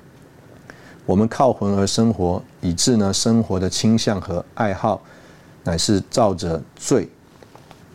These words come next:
随着呢，呃，这个罪而行事，呃，为人。他说：“但是啊，当啊，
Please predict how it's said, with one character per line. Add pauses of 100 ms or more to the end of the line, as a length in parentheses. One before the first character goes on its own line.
(600)
随
着
呢， (460)
呃，
这
个
罪 (100)
而
行
事， (280)
呃，
为
人。 (1700)
他
说：
“但
是
啊， (600)
当
啊，